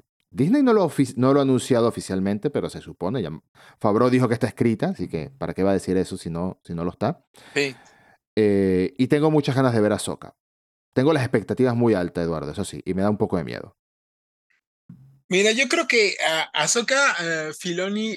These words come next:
Speaker 2: le ha metido tanto esfuerzo que seguramente sí va a ser una, una serie mucho mejor escrita que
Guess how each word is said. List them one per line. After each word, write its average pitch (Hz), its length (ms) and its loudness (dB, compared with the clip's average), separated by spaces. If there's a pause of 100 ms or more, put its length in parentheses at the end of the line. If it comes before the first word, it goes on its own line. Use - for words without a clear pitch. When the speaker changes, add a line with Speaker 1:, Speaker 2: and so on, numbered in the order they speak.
Speaker 2:
le 170 140 0
ha 196 60 -2
metido 202 380 -4
tanto 196 340 -4
esfuerzo 160 480 -2
que 143 140 -8
seguramente 147 600 -2
sí 151 260 -2
va 143 120 0
a - 20 0
ser 139 360 -2
una, 135 460 -8
una 135 220 -4
serie 135 400 0 (1120)
mucho 151 300 -4
mejor 165 420 -2
escrita 147 560 0
que 127 360 -6